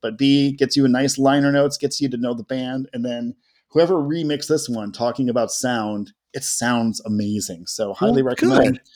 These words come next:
Speaker 1: the new twenty twenty-two version of John Cafferty and the Beaver Brown Band's greatest hits. And they're still gigging. So I'm watching all my friends are checking 'em out on tour and buying the record right from the merch table. And so it's just great to see that this band is still going.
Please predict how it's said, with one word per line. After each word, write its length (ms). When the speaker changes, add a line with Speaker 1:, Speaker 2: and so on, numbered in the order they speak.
Speaker 1:
the 80
new 460
twenty 260
twenty-two 760
version 640
of 160
John 260
Cafferty 380
and 80
the 40
Beaver 240
Brown 280
Band's 360
greatest 360
hits. 320
And 80
they're 120
still 280
gigging. 600
So 280
I'm 200
watching 340
all 120
my 120
friends 380
are 100
checking 360
'em 100
out 120
on 120
tour 280
and 120
buying 220
the 60
record 300
right 160
from 80
the 80
merch 300
table. 420
And 160
so 220
it's 100
just 140
great 180
to 80
see 160
that 140
this 100
band 300
is 80
still 140
going. 280